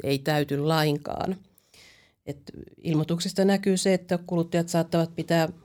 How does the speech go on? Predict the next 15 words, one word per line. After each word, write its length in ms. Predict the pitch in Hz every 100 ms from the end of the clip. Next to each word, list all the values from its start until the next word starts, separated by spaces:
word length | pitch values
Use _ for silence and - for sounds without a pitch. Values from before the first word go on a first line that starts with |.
| -
huijauksena 600 | 185 170 165 165 165 160
sitäkin, 560 | 165 170 175 160 160 151
että 200 | 143 151
jonkun 260 | 147 143
yrityksen 560 | 147 143 131 - 202 190 - - - -
asiakaspalvelu 1200 | - 180 185 170 165 - 185 175 175 156 135 135 139 - - - _ _
toimii 540 | 170 151 143 143 135 139 _ - - - -
jollain 300 | 156 151 147
tavalla 500 | 143 143 143 143 - - -
hitaasti 540 | 170 175 151 151 143
tai 260 | 143 143 147
sitä 340 | - 135 143
ei, 300 | - 160 135 - - _ _ _
ei 200 | 175 170
tavoiteta. 640 | 175 147 139 - - 175 -